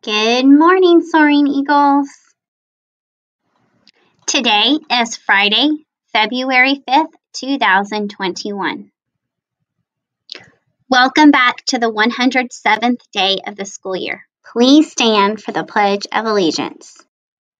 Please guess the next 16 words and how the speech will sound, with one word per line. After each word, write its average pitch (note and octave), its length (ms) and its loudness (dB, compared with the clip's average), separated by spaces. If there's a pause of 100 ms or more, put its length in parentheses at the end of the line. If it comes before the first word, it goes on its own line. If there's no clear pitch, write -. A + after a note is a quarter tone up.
(920)
I G#3 200 0
pledge G#3 420 -4
allegiance A3+ 760 -4 (360)
to A3 240 2
the A3+ 100 0
flag G#3 580 -2 (480)
of G#3+ 160 0
the G#3+ 60 -4
United G3 680 -2
States - 500 -6
of G3 140 -6
America F#3 560 0 (760)
and G#3 260 0
to A3 180 0
the A3+ 100 -2
republic A3 720 -4